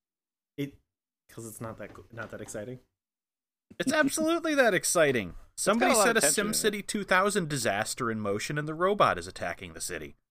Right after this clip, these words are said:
Speaker 1: I, I will say the reactor temperature interface is, like, the worst way to convey that information. It's like a circle made out of green hexes that turn red from the bottom to the top.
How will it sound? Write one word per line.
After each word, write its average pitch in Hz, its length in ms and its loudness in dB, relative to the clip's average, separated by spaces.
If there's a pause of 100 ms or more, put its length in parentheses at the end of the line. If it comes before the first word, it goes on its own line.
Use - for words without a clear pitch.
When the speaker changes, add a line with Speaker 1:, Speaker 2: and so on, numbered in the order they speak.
Speaker 1:
I, 202 200 6 (120)
I 208 200 8
will 185 360 4
say 165 600 -2
the 147 260 2
reactor 156 680 0
temperature 175 760 -4
interface 190 680 2
is, 147 240 -4
like, 147 240 2
the 143 260 0
worst 139 480 0
way 139 280 -2
to 262 120 -2
convey 147 480 -4
that 135 220 -6
information. 135 840 -6 (1000)
It's 156 160 -4
like 175 180 2
a 190 120 2
circle 165 580 6
made 151 220 2
out 151 120 6
of 143 200 0
green 147 300 2
hexes 143 520 -2
that 139 240 -4
turn 143 380 4
red 135 360 -2
from 196 220 -2
the 135 100 -4
bottom 135 440 -2
to 190 80 -6
the 131 100 -8
top. 120 400 -6